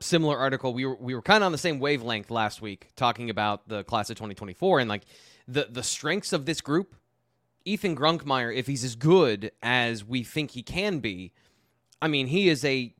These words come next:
singular person in this class that creates an entire group strength. And it's all based on the fact that his,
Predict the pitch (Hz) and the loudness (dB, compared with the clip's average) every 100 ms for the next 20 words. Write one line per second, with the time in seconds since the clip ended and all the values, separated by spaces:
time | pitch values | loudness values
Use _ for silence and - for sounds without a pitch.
0 | _ - - 185 190 170 160 143 123 - | _ -4 4 4 4 2 4 2 0 0
1 | 208 208 135 110 107 127 120 143 131 135 | 2 2 0 -2 -4 -4 0 2 2 -2
2 | - 151 139 135 123 127 127 120 110 - | -4 -2 0 -2 -4 0 0 0 -2 -8
3 | 127 156 160 - - 180 135 110 _ _ | 0 2 2 -2 -2 0 0 -4 _ _
4 | - _ _ 135 147 - - 165 185 147 | -20 _ _ -2 0 0 2 6 6 4
5 | 165 160 - 139 131 120 127 127 123 104 | 2 2 0 0 0 -2 0 0 -2 -2
6 | 120 143 120 - | 2 0 0 -8